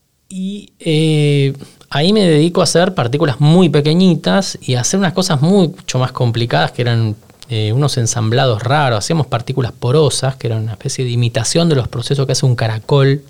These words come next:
o, o la imitación de algunos procesos que hacen algunos, algunos organismos unicelulares para, para cubrirse, como las diatomeas. Y me enamoro de eso, me enamoro de la capacidad que teníamos de manejar la materia, hacer agujeros de manera nanométrica, uno por uno.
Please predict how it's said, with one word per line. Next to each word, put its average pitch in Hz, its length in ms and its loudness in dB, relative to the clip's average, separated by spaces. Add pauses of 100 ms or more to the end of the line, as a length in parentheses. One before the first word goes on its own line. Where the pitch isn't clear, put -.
(880)
o, 113 580 -14
o 117 100 -10
la 113 80 0
imitación 131 640 0
de 123 80 0
algunos 120 280 0
procesos 123 440 -6
que 123 80 -4
hacen 113 160 -2
algunos, 110 520 -2
algunos 131 300 -2
organismos 123 540 0
unicelulares 117 640 0
para, 113 360 -10 (160)
para 110 180 -8
cubrirse, 127 400 0
como 110 120 -4
las 107 120 -6
diatomeas. 151 600 0 (840)
Y 139 140 -4
me 135 80 4
enamoro 143 500 4
de 127 160 4
eso, 131 240 -2
me 104 100 -2
enamoro 113 380 2
de 143 80 4
la 117 140 0
capacidad 117 500 -4
que 143 80 2
teníamos 127 380 0
de 117 80 0
manejar 107 460 -2
la 131 100 2
materia, 139 760 0
hacer 127 320 -2
agujeros 117 480 0
de 120 80 -2
manera 120 300 -2
nanométrica, 127 840 0
uno 131 220 2
por 117 160 0
uno. 135 420 2